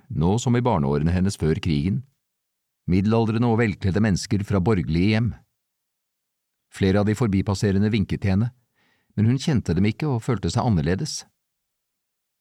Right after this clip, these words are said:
En dresskledd mann i tredveårsalderen rev seg løs fra to venner og ga henne plutselig en heftig klem. «Endelig en dag for klemmer og jubel over klassegrensene»,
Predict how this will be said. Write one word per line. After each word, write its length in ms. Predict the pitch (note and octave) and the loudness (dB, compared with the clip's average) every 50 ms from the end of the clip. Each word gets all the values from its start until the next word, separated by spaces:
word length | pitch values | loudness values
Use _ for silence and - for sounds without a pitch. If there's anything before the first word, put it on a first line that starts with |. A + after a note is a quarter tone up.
| _ _ _ _ _ _ _ _ _ _ _ _ _ _ G2+ | _ _ _ _ _ _ _ _ _ _ _ _ _ _ -2
En 140 | A2+ C3 B2 | 0 0 2
dresskledd 460 | A2 A2 G#2 - - - C3+ C3+ A#2 | 2 0 0 -2 -4 -2 -2 0 2
mann 160 | G#2+ G#2 A2+ A#2+ | 2 2 2 0
i 80 | B2+ | 0
tredveårsalderen 800 | B2 C3+ C3+ A2+ E2 E2+ E2+ E2+ - A2 G#2 G2+ A#2 A#2+ C3 C3 G2+ F2 | 0 0 -2 0 0 0 0 0 0 0 0 0 0 0 0 0 0 2
rev 220 | F2 F#2 G2+ G2 - | 2 2 0 0 0
seg 160 | C#3 B2 A2 | -2 0 2
løs 220 | G2+ G#2+ B2 - - | 0 0 -2 -4 -4
fra 140 | - B2 - | -4 -4 -2
to 140 | - A2 A2+ | 0 0 0
venner 320 | B2 B2 G#2+ F2+ G2+ C3 B2+ - _ _ _ _ _ _ _ _ | 2 2 2 2 0 -2 -4 -10 _ _ _ _ _ _ _ _
og 80 | B2+ B2 | 0 0
ga 140 | A#2+ G#2+ G#2+ | 2 2 2
henne 160 | A2+ C3 C3 | 2 0 0
plutselig 400 | - D#3+ C#3+ - - - F2 F#2 G2 | -2 -4 -4 -4 -6 -4 -2 0 0
en 100 | A2+ A#2 | 2 0
heftig 320 | D3 C#3+ - - - C#3+ C3 - | 0 -2 -4 -4 -6 -6 -2 -2
klem. 240 | C#3+ D3 C#3 - - _ _ _ _ _ _ _ _ _ _ _ _ _ _ _ _ _ _ _ _ _ _ _ _ - | -2 -2 -2 -4 -6 _ _ _ _ _ _ _ _ _ _ _ _ _ _ _ _ _ _ _ _ _ _ _ _ -2
«Endelig 400 | F#2+ G#2 G#2 G2 F2+ F2+ G2 G#2 | 0 2 2 2 2 2 2 2
en 100 | A2 A2 | 2 2
dag 300 | G2+ F#2 F#2+ G2+ G#2 - | 2 2 2 0 0 -2
for 160 | - A#2+ A2 - | -2 -4 -4 -2
klemmer 400 | - C3+ B2 A#2 F2+ D#2 E2 G2 | -2 0 2 2 2 2 2 2
og 80 | A#2 | 2
jubel 380 | A#2 G2 F#2+ F2+ E2+ F#2 A#2 A2+ | 2 2 2 2 2 2 2 2
over 140 | F#2+ G2+ G#2+ A#2 | 2 0 0 0
klassegrensene», 680 | C3 A2+ - - F2 F2+ G2 G#2+ G#2+ - D#3+ E3 E3+ | -2 -2 0 0 0 2 2 0 0 0 -2 -2 -2